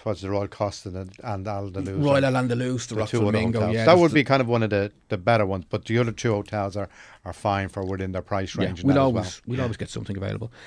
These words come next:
Speaker 2: Um, so now on to the Algarve. We've got a few more in the Algarve. Again, I won't go through every one of them, but we'd start with, um, the... There's a couple of most popular ones, <laughs> if you want to put it that way.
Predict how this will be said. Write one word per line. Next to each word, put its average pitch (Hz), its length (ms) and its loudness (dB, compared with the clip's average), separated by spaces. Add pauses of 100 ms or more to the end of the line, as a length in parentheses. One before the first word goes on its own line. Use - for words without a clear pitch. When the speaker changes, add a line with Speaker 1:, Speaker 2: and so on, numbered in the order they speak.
(200)
Speaker 2:
Um, 131 240 6
so 156 140 2
now 185 180 8
on 170 120 4
to 160 80 -2
the 131 100 2
Algarve. 127 420 4
We've 107 120 0
got 123 120 4
a 113 40 0
few 143 200 4
more 120 240 2
in 110 80 -2
the 110 100 -4
Algarve. 110 520 -4
Again, 113 260 2
I 117 40 4
won't 117 160 2
go 113 80 0
through 110 360 0
every 113 220 4
one 107 180 4
of 120 80 2
them, 110 140 0
but 101 100 0
we'd 110 140 -2
start 120 400 -2
with, 113 300 2 (460)
um, 104 560 0 (360)
the... 113 400 4 (720)
There's 127 140 -4
a - 40 -6
couple 226 260 6
of 175 40 6
most 180 220 8
popular 180 280 8
ones, 185 140 2
<laughs> - 20 -2
if - 40 6
you 196 60 10
want 208 100 12
to 196 60 8
put 202 80 8
it 180 60 4
that 175 160 8
way. 175 200 8